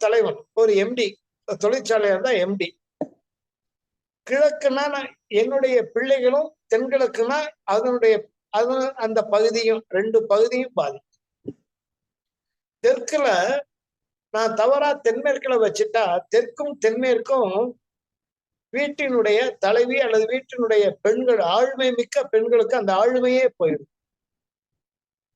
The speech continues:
மேற்கு எடுத்துக்கோங்க, மேற்கும் வடமேற்கும் உங்க உறவினர் பகுதி. எப்படி, இப்ப தனதர்மா இருக்காரு, அவருக்கு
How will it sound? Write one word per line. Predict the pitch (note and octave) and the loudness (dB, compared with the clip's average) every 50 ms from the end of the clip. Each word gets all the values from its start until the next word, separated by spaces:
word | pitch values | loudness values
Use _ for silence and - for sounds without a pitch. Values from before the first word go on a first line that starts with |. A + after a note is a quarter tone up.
| _ _ _ | _ _ _
மேற்கு | F#3+ A#3+ C#4+ D4 C#4+ C#4+ C#4+ B3+ | -2 0 2 2 2 2 0 2
எடுத்துக்கோங்க, | A3+ G#3+ G#3+ G#3+ G#3+ - G3 F#3 E3 D3+ D3+ D#3 - _ _ _ _ _ _ _ _ _ _ _ _ _ _ _ _ _ _ _ _ _ _ _ | 2 2 0 -2 -4 -4 -4 -2 -2 -2 -4 -6 -10 _ _ _ _ _ _ _ _ _ _ _ _ _ _ _ _ _ _ _ _ _ _ _
மேற்கும் | D#3+ F3 A#3 C#4 D4 C#4+ C#4+ - - D4 D#4 D#4 C4+ G#3+ G3+ | -4 0 2 2 2 2 0 -2 -2 0 0 0 0 -2 -2
வடமேற்கும் | G#3 A#3 B3+ B3 B3 A#3 A3 G3+ - - B3 A3 F#3+ G#3+ A3+ | -2 0 0 0 0 0 0 0 -2 -2 -2 -2 0 0 0
உங்க | G#3+ G#3+ A3 G3+ F#3 F#3 | 0 2 2 2 2 2
உறவினர் | G3+ A#3 B3 B3+ B3 A#3 A#3+ A#3+ A3 - - | 2 2 2 2 2 0 0 -2 -2 -4 -6
பகுதி. | - C3 - - _ _ _ _ _ _ _ _ _ _ _ _ _ _ _ _ _ _ _ | -10 -8 -10 -12 _ _ _ _ _ _ _ _ _ _ _ _ _ _ _ _ _ _ _
எப்படி, | E3 E3 D#3+ E3 G3+ F#3+ F3+ F#3+ F#3+ F3+ - - _ _ _ _ _ _ _ _ _ _ _ _ _ _ | -2 -2 0 0 -2 0 0 0 0 -2 -4 -10 _ _ _ _ _ _ _ _ _ _ _ _ _ _
இப்ப | _ C#3+ C3+ C3+ D#3 | _ -6 -2 -2 0
தனதர்மா | E3+ G#3 A3+ A#3 B3 A3 G#3+ G#3+ A#3+ A#3 A3 | 0 0 0 0 0 0 0 0 0 -2 -2
இருக்காரு, | - - - G3 F3+ F3+ F3+ - _ _ _ _ _ _ _ _ _ _ _ _ _ _ _ _ _ _ _ | -2 -2 -2 -2 -2 -2 -4 -8 _ _ _ _ _ _ _ _ _ _ _ _ _ _ _ _ _ _ _
அவருக்கு | C3+ D3+ G3 B3+ C4+ C4+ C#4 B3+ | -4 -2 0 0 0 0 -2 0